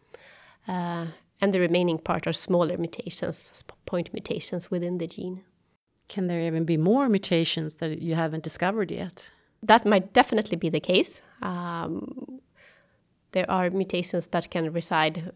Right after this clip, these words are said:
Speaker 1: um, with parts of the genes that are not coding for the protein, but are still relevant for, um, for the expression of the gene.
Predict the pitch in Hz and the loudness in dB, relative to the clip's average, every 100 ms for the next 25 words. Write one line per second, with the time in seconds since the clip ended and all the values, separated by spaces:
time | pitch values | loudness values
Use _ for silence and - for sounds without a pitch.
0 | - 185 170 165 190 - _ _ _ _ | -12 -10 -10 -10 -10 -12 _ _ _ _
1 | - 180 170 - 180 170 165 160 160 151 | -2 -2 0 2 2 2 -2 -2 -2 0
2 | 160 - 165 170 156 156 - - - - | 0 0 -4 -2 0 -2 -4 -12 -14 -10
3 | - - - 196 190 156 - 156 190 - | -10 -6 2 2 2 -2 -2 -2 -2 -2
4 | 202 202 160 147 165 165 175 165 170 160 | -2 0 -2 -2 -4 -4 -4 -2 -2 -4
5 | 165 220 202 - 147 - - 160 - _ | 0 0 0 -2 -6 -2 -2 -2 -4 _
6 | - - - _ 175 160 156 165 160 - | -20 -20 -20 _ -10 -8 -8 -8 -12 -6
7 | 165 190 - - 202 - 165 151 170 165 | -4 -4 -8 -4 -4 -4 -6 -6 -8 -10
8 | - 156 | -10 -10